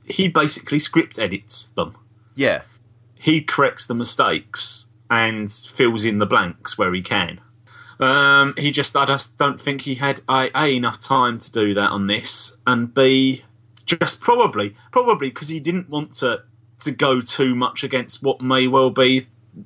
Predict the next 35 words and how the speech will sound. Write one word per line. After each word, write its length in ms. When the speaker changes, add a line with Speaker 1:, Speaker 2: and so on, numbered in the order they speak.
Speaker 1:
what 180
happens 360
in 120
the 60
series, 640
in 80
the 80
t-, 140
in 80
the 60
actual 240
T 220
V 120
one, 140
'cause 160
he 100
couldn't 280
see 280
what 180
was 120
gonna 160
be 100
happening 400
in 140
that. 220
Speaker 2:
Yeah, 300
yeah. 200
Speaker 1:
He 160
just 300
decided 480
to 100
leave 360
it 120
slightly 560
bland. 440